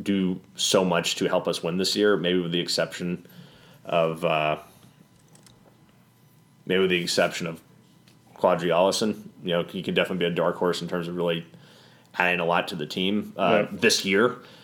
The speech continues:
Speaker 1: But so those guys, hopefully, you know, they can develop and become nice pieces. Maybe Marcus Green can contribute as a, uh, punt returner this year as well. But Lindstrom, McGarry, all eyes are on them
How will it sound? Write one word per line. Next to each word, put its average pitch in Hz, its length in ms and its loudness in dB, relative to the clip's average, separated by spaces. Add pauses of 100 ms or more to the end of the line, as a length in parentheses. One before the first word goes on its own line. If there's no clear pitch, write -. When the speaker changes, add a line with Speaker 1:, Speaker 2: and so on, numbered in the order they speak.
(180)
Speaker 1:
But 92 380 4 (680)
so 101 200 4
those 117 200 6
guys, 110 260 8
hopefully, 104 420 0
you 95 60 2
know, 92 80 2
they 95 120 2
can 101 100 -2
develop 92 400 4
and 92 100 -4
become 92 240 -2
nice 87 180 0
pieces. 87 360 -2
Maybe 95 200 2
Marcus 90 280 0
Green 90 240 -2
can 90 120 -4
contribute 87 640 -2 (160)
as 87 260 -2
a, 85 260 0
uh, 82 160 -2 (380)
punt 101 160 2
returner 90 340 2
this 90 220 0
year 90 140 4
as 90 100 0
well. 95 220 6
But 87 220 0 (200)
Lindstrom, 120 480 4
McGarry, 98 360 4
all 101 160 6
eyes 101 200 4
are 101 80 0
on 101 140 2
them 87 340 -2